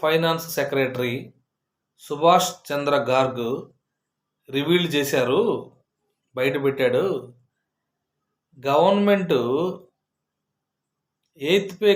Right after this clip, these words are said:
కమిషన్ అనేది ఇవ్వదలుచుకోవట్లేదు. ఎయిత్ పే కమిషన్ మీద చైర్మన్ కానీ ఇవన్నీ వేయట్లేదు. డైరెక్ట్గా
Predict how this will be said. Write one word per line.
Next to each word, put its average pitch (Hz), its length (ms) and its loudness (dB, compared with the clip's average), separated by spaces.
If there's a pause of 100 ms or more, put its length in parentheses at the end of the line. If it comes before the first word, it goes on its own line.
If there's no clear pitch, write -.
కమిషన్ 160 440 -2
అనేది 135 360 -2 (160)
ఇవ్వదలుచుకోవట్లేదు. 131 1160 -4 (2500)
ఎయిత్ 165 280 -4
పే 175 120 0
కమిషన్ 151 440 -2
మీద 151 100 2 (100)
చైర్మన్ 147 460 0
కానీ 139 240 0
ఇవన్నీ 127 260 -2
వేయట్లేదు. 127 580 -2 (1200)
డైరెక్ట్గా 196 580 2